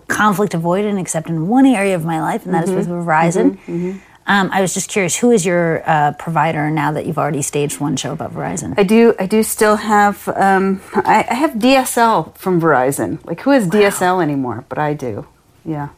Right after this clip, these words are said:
Speaker 1: Wow.
Speaker 2: And a landline.
Speaker 1: Who's your phone service now?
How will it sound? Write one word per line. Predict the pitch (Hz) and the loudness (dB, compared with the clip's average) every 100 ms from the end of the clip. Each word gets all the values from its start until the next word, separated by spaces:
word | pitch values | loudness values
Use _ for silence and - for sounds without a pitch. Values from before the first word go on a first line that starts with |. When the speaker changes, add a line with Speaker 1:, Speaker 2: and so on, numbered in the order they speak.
| _ _ | _ _
Speaker 1:
Wow. | - - | -8 0
Speaker 2:
And | 180 | 2
a | |
landline. | 170 165 165 165 135 135 143 160 _ _ - | 4 2 2 2 0 -2 -6 -10 _ _ 0
Speaker 1:
Who's | 214 185 | 0 2
your | 180 | 0
phone | 165 175 180 | 0 -2 -2
service | 175 147 104 - | -4 -6 -8 -10
now? | - 107 139 | -8 -10 -12